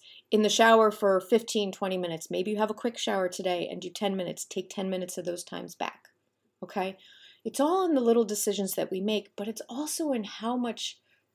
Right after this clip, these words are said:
credit or slack you cut yourself at the end of the day. Now, if it's a pattern and you're constantly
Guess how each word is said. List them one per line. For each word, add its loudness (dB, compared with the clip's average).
credit 0
or -6
slack -2
you -10
cut -12
yourself -10
at -14
the -6
end -8
of -10
the -6
day. -6
Now, 6
if 0
it's 2
a 4
pattern 2
and -2
you're 0
constantly -2